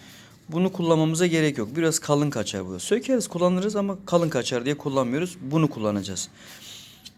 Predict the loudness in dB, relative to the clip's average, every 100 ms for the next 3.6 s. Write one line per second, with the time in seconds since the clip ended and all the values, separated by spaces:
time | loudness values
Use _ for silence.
0 | _ -6 0 0 0 -6 -10 -20 _ _
1 | _ _ _ -20 -8 -2 -2 2 4 4
2 | 2 2 4 4 4 4 2 -4 -18 _
3 | -10 0 2 4 0